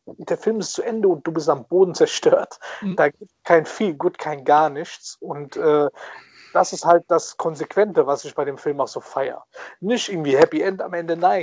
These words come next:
Speaker 1: kein Happy End. Ne? Also du bist am Boden zerstört, wenn der Film zu Ende ist. Und dass ein Film sich das mal traut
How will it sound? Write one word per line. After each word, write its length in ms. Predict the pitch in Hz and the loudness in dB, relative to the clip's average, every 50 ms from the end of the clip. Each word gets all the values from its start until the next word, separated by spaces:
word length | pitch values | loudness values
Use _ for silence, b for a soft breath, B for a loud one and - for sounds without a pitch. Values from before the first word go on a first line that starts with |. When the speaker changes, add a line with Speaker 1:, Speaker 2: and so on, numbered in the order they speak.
| - - | -4 -6
Speaker 1:
kein 220 | - 202 190 180 | -4 -4 -2 -2
Happy 300 | 160 147 135 - - 131 | -2 -2 -4 -4 -6 -6
End. 260 | 131 127 123 120 _ _ _ | -6 -8 -8 -10 _ _ _
Ne? 300 | - 156 180 208 247 277 - | -12 -8 -6 -4 -4 -4 -4
Also 220 | 160 139 135 143 | -4 -4 -6 -6
du 100 | 135 156 | -10 -8
bist 200 | 151 139 - - | -8 -8 -8 -8
am 80 | - 135 | -10 -8
Boden 280 | - 185 190 196 170 _ - | -6 -4 -4 -4 -4 _ -10
zerstört, 380 | 147 - - - 180 165 135 | -10 -8 -2 2 2 2 2
wenn 80 | 139 123 | 2 -2
der 100 | 127 120 | -4 -4
Film 240 | - - 139 127 - | -4 -4 -6 -6 -6
zu 120 | - 139 | -6 -8
Ende 200 | 139 139 139 151 | -8 -6 -6 -6
ist. 180 | 170 170 - B B B B B B | -6 -6 -8 B B B B B B
Und 120 | - 151 156 | -6 -2 -2
dass 140 | 165 - | -2 -2
ein 80 | 185 175 | -4 -4
Film 260 | - - 180 175 170 | 2 4 4 4 4
sich 120 | 156 151 - | 0 -4 -2
das 180 | - 131 - | -2 0 0
mal 120 | - 135 131 | 0 -4 -4
traut 500 | - - - 214 294 294 - - B | -2 -2 0 0 0 -2 -6 -12 B